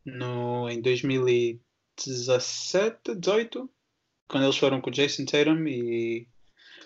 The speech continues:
que voltaram mais a esse estilo de jogo de muito, ah, muito pouco egoísta, que todos partilham muito a bola, e acho que tem funcionado muito bem, especialmente também para o Gordon Hayward, que tem jogado muito bem, infelizmente, já não tá a jogar por causa da lesão.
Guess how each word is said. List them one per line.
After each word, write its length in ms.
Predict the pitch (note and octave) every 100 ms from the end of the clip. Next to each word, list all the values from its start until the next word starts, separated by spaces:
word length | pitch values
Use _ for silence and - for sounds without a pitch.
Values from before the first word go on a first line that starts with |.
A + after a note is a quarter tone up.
| _
que 80 | -
voltaram 320 | A#2+ C3 D3+
mais 180 | D3+ D3+
a 40 | D3+
esse 100 | -
estilo 240 | D3 C#3+
de 100 | B2
jogo 320 | C3 C#3 C3
de 140 | B2 B2
muito, 800 | C3 C3+ C3 B2 B2 A#2+ A#2 A#2+ _ _ - _ _ _ -
ah, 320 | B2+ A#2+ A#2+
muito 320 | B2 C3 - -
pouco 220 | C3+ -
egoísta, 560 | - C3 C3 C3 -
que 80 | A#2+
todos 220 | - B2+
partilham 400 | - - - B2+
muito 240 | B2+ C3 B2+
a 60 |
bola, 420 | B2 B2+ B2+ B2+ - _ _ _ -
e 120 | C3
acho 180 | C3 -
que 100 | -
tem 240 | C3+ C3+
funcionado 400 | C3 A#2+ C#3 C3
muito 240 | C3 C3+ B2
bem, 120 | C3
especialmente 460 | B2+ - C3 C3+
também 220 | C3+ C3 C3
para 160 | B2+
o 200 | B2 B2 B2
Gordon 380 | B2+ B2+ B2 B2
Hayward, 380 | B2+ C3 B2+ B2+ C3 _ _ _ _ _ -
que 80 | -
tem 140 | B2
jogado 280 | A#2+ B2+ B2
muito 260 | B2+ B2+
bem, 160 | B2 B2
infelizmente, 680 | B2 B2+ A#2+ B2 B2+ - - -
já 140 | - B2+
não 80 | B2+
tá 100 | B2
a 40 |
jogar 180 | B2 A#2+
por 100 | -
causa 160 | B2
da 120 | A#2+ A#2
lesão. 320 | A2+ B2